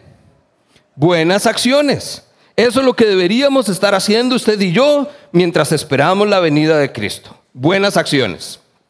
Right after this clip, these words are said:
Romanos capítulo dos, verso seis, dice que Él juzgará a cada uno según lo que haya hecho. Dará vida eterna a los que siguen haciendo el bien, pues de esa manera demuestran que buscan la gloria,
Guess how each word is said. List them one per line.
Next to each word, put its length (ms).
Romanos 560
capítulo 500
dos, 340
verso 360
seis, 580
dice 340
que 280
Él 80
juzgará 720
a 100
cada 360
uno 340
según 320
lo 120
que 120
haya 320
hecho. 400
Dará 380
vida 380
eterna 460
a 40
los 180
que 120
siguen 480
haciendo 520
el 280
bien, 520
pues 180
de 160
esa 160
manera 380
demuestran 600
que 200
buscan 580
la 120
gloria, 580